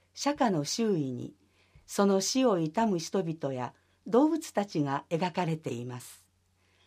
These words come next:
日時、三月十八日から二十日の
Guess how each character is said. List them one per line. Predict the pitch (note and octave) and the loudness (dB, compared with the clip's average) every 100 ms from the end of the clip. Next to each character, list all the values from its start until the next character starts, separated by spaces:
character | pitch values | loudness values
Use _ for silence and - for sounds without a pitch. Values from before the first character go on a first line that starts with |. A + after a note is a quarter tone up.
| _ _ _ _ _ _ _ - | _ _ _ _ _ _ _ 0
日 | B3+ - E3+ | 0 0 -6
時、 | C3 A#2+ - _ _ _ _ _ | -6 -10 -12 _ _ _ _ _
三 | - D#4 D#4 | 0 4 4
月 | A#3 A3+ F#3 | 4 0 -4
十 | G#3 A#3+ | 0 -2
八 | A3+ A#3 A3 | -2 -4 0
日 | G#3 G#3 | 0 -2
か | - D3+ | -6 -4
ら | C#3 - _ | -2 -4 _
二 | - F3 | -6 -6
十 | - - | -6 -8
日 | A3 | -4
の | G3+ F3+ | -4 -6